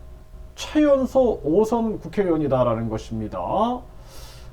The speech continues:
노무현 전 대통령 비서로 정치권에 입문한 뒤, 에, 이천사 년 삼십육 세에 첫 국회의원 배지를 달았다라는 것입니다.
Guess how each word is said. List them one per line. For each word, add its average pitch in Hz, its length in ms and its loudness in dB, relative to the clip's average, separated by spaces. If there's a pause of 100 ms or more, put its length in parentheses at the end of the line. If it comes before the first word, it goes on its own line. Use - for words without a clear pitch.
노무현 233 760 4
전 196 320 0
대통령 190 560 -2
비서로 165 840 0
정치권에 185 680 -4
입문한 175 540 0
뒤, 185 240 -2 (540)
에, 131 180 2
이천사 196 840 -2
년 185 440 -2 (680)
삼십육 247 680 -2
세에 170 580 0 (180)
첫 - 320 -2
국회의원 180 640 0 (680)
배지를 202 800 0
달았다라는 156 680 0
것입니다. 120 920 -2